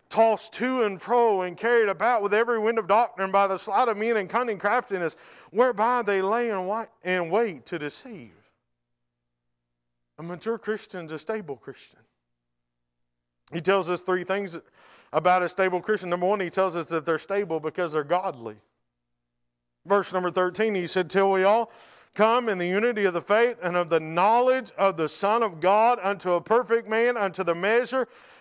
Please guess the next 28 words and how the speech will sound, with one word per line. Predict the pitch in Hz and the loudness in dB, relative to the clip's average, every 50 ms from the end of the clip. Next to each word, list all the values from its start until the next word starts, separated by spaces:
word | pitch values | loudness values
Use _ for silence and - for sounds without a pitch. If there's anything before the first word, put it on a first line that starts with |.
| _ _ | _ _
of | - 208 214 180 | 2 2 2 2
the | 185 175 | 0 -2
stature | - - - 202 220 247 226 - - 254 226 | -4 -4 -2 0 0 0 -2 -2 0 0 0
of | 202 165 | 0 0
the | 165 151 | -4 -4
fullness | - 202 208 226 226 220 202 - | -4 -4 -4 -4 -4 -6 -8 -10
of | 185 | -8
Christ." | - 208 202 190 185 - | -8 -6 -6 -8 -8 -8
He | 196 180 | -10 -8
said, | - 185 180 170 | -6 -4 -2 -2
"Hey, | 220 233 | -2 -2
the | 196 196 | -2 -2
reason | 208 247 233 202 196 | -4 -4 -4 -4 -2
why | 185 185 180 | -2 -2 -2
they're | 170 165 151 | -2 -4 -6
stable | - - 214 233 226 175 147 147 | -8 -8 -8 -8 -8 -6 -6 -6
is | 139 - | -6 -6
'cause | - 165 156 143 | -6 -8 -6 -4
they're | 143 139 135 | -4 -4 -4
holy. | 139 156 135 175 185 180 127 113 107 - _ _ _ _ _ _ _ _ _ _ _ _ _ _ _ _ _ _ _ _ _ _ _ | -4 -4 -6 -8 -8 -8 -10 -14 -14 -18 _ _ _ _ _ _ _ _ _ _ _ _ _ _ _ _ _ _ _ _ _ _ _
They're | - 156 156 | -4 -4 -2
godly. | 139 156 180 196 220 208 160 127 107 - _ _ _ _ _ _ _ _ _ _ _ _ _ _ _ _ _ _ _ _ _ _ _ _ _ _ _ _ _ _ _ _ _ _ _ _ 147 | 0 0 0 0 -2 -4 -6 -12 -20 -20 _ _ _ _ _ _ _ _ _ _ _ _ _ _ _ _ _ _ _ _ _ _ _ _ _ _ _ _ _ _ _ _ _ _ _ _ -2
They | 160 202 208 | 0 0 0
know | 196 202 214 233 | 0 0 0 2
what | 240 220 196 165 - | 2 0 0 -2 -4
the | 156 139 | -6 -8
book | 139 139 139 - | -6 -8 -8 -10
says." | - - 131 113 - _ _ _ - - | -12 -14 -14 -14 -16 _ _ _ -20 -20